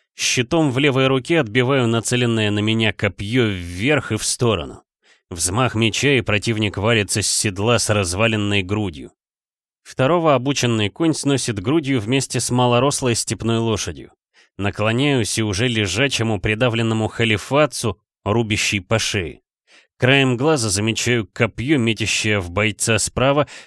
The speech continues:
и, распрямляясь в седле, срубаю наконечник. Воин, увидевший это и не успевавший уклониться, широким взмахом меча достает врага до предплечья.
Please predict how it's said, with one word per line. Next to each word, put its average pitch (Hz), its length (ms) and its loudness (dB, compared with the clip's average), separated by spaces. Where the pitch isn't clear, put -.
и, 123 100 0
распрямляясь 127 680 2
в - 60 -6
седле, 131 380 2
срубаю 120 500 2
наконечник. 113 800 -2
Воин, 151 500 0
увидевший 160 560 0
это 147 220 0
и 135 160 -2
не 127 120 2
успевавший 127 760 0
уклониться, 113 580 0
широким 104 540 0
взмахом 101 460 -2
меча 101 420 -2
достает 104 500 -2
врага 98 320 0
до 92 140 -6
предплечья. 92 760 -6